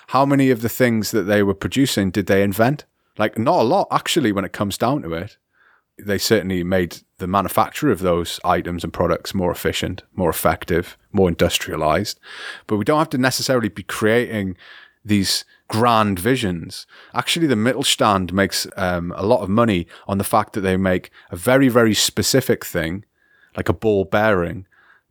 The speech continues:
to such a high standard that people want it for, B M W want it, or B-, or, or Mercedes wants it, or Siemens wants it, or whoever. And they produce these, these very specific things.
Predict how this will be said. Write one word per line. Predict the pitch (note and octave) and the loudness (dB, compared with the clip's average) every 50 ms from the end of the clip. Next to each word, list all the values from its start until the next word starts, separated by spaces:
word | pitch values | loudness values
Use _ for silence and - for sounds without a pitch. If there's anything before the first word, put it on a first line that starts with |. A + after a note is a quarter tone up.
| _ - | _ -6
to | - - A2+ G#2+ | -2 0 0 0
such | G#2 - - A#2 - - | 0 0 0 0 0 0
a | G#2+ F#2+ - - - | -2 -2 -2 -6 -6
high | - - A#2+ A#2+ A#2+ A2 | -2 0 2 2 2 0
standard | G2+ - - A#2 A2+ A#2+ A#2 G#2+ F2 F#2 F2 - | -2 -2 0 2 2 2 2 0 -2 -4 -6 -6
that | - F#2+ | -10 -8
people | - - A2 - G2 F#2 | -8 -6 -4 -4 -4 0
want | F#2+ G2+ G#2 F#2+ | 2 2 2 2
it | - - - | 0 -4 -6
for, | - - F#2+ F2 F2 E2+ - - - - _ _ | -6 -2 0 0 0 0 -2 -8 -18 -20 _ _
B | - A2 F#2 | 2 2 2
M | F2 F2 | 2 2
W | - A2+ F#2+ G2 F#2 F#2 | 0 0 2 2 0 0
want | F2 F2+ F#2 - - | 0 0 -2 -2 -4
it, | F2 E2+ E2+ - - | -8 -8 -10 -8 -8
or | F#2 F2 E2+ - | -8 -8 -6 -2
B-, | - A2 F#2+ | 0 0 0
or, | - G2+ F2 | 0 -4 -4
or | D2 F2+ F2+ F2 E2+ C#2+ - F2+ | -2 -2 0 0 0 -2 -2 -4
Mercedes | F2+ F#2 F2+ - - G#2+ G#2 G2+ G2 F#2+ E2+ | -2 -2 0 2 4 4 4 4 2 0 0
wants | F#2+ F#2+ F#2 D2 - - | -2 -2 -2 -4 -6 -4
it, | F2 E2+ - | -4 -4 -4
or | - F2+ E2 | -6 -8 -6
Siemens | - - - - A2+ G#2 G2 F#2+ F#2 F2 | -4 -2 0 2 2 2 0 0 -2 -2
wants | F#2 F2+ F2+ D#2 - - - | -2 -2 -2 -4 -4 -8 -8
it, | - - | -8 -6
or | D#2 | -4
whoever. | F#2+ G2 G#2+ A2+ G2+ E2+ E2 D2 C2 - - - - - - - - - - | 0 2 4 2 2 2 -2 -6 -8 -8 -12 -18 -20 -18 -16 -16 -16 -6 -4
And | G2+ G#2+ A2+ | 0 0 0
they | A#2+ | 0
produce | A2+ - A2 - - C#3 C3 - - | 0 -2 -4 0 0 0 0 0 0
these, | - A#2 G#2+ G2 - - - - - _ | 2 2 2 2 -2 -6 -14 -20 -8 _
these | - G2+ F#2+ | -4 -4 0
very | F#2+ A#2+ A#2+ A2+ A2 G#2+ | 2 2 2 4 2 2
specific | - - - - G#2+ - - G#2 F2 - F2+ E2+ - - | 0 0 0 -2 -2 0 0 0 0 -2 -4 -6 -6 -6
things. | - - B2+ A#2+ G2 D#2+ - E2 F2+ A2 - - - | -2 0 0 0 0 -2 -6 -10 -12 -14 -14 -16 -18